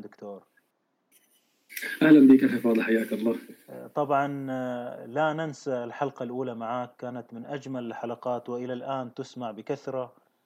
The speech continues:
Speaker 1: فيها تجربة فريدة، فيها محطات وذكريات وحديث طويل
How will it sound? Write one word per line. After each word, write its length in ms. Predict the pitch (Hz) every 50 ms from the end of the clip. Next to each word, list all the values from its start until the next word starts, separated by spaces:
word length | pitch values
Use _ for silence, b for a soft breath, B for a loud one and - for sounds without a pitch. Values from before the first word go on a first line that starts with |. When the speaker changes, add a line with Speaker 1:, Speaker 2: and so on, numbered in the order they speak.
| _ _ _ _ _ _
Speaker 1:
فيها 240 | - 151 147 143 135
تجربة 440 | 131 - 139 127 139 135 120 120 113
فريدة، 600 | - - 117 113 120 120 117 110 120 113 113 113
فيها 300 | 113 - 127 120 117 113
محطات 720 | 113 110 - - 110 - _ - 120 117 113 110 - -
وذكريات 720 | 107 104 117 113 - - 117 117 113 117 117 117 113 113 - _ -
وحديث 400 | 110 - - 127 120 143 147 127 - _ _ _
طويل 520 | - 127 131 165 185 175 165 160 160 175